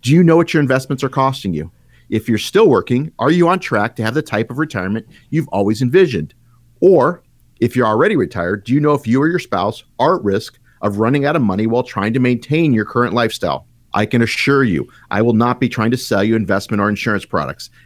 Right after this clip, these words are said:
I repeat, this is not a sales meeting. In this initial meeting,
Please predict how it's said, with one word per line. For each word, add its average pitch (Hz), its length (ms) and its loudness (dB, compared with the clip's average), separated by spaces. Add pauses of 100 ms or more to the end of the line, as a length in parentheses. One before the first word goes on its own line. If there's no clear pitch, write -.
I 101 60 -2
repeat, 104 360 0
this 113 180 -2
is 117 120 -2
not 101 180 2
a 107 80 2
sales 92 360 0
meeting. 73 260 -10 (380)
In 107 120 4
this 120 160 2
initial 147 340 2
meeting, 101 360 2